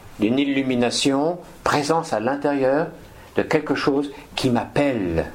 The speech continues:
vers le haut. Qui m'appelle vers le haut. Et ça ne dépend pas du coefficient intellectuel. On est déjà dans de la mystique qui rend possible la présence de la dévotion.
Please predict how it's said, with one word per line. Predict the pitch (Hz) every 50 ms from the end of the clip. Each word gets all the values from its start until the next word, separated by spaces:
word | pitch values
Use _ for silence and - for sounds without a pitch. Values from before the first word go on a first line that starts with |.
| -
vers | - 92 87 80
le | 82 80
haut. | 80 78 76 - - - - - - - - - - - - - - - - - - - - - - - - - - - - - - -
Qui | - 95
m'appelle | 87 85 82 - - 160 139 117 95 82
vers | 82 80 78
le | 82 -
haut. | - - - - - -
Et | 104
ça | - - 104
ne | 113
dépend | 113 - - 117
pas | 117 - 156 143
du | - 113 113
coefficient | - 117 98 101 104 92 - 104 95
intellectuel. | 90 - - 85 87 87 - - - 85 - - - - - - - - - - - - - - - - - -
On | 101 104 113
est | 123
déjà | 120 101 139 143 143 147 143 110 - - - - - - - - - - - - - - - -
dans | 123 107 120 113
de | 104 113
la | 113 113 107 107
mystique | 120 139 127 - - - - 170 175 170 - - - - - -
qui | - - 113 110
rend | 107 110 110 104 107 - - -
possible | 196 190 185 - - - 156 160 160 190 196 202 220 - - - - - - - - - - -
la | - 98
présence | 95 - - - 147 135 135 - 127 135 147 147 - - - - - -
de | - 110
la | 110 104
dévotion. | - 117 110 98 101 95 - - - 92 90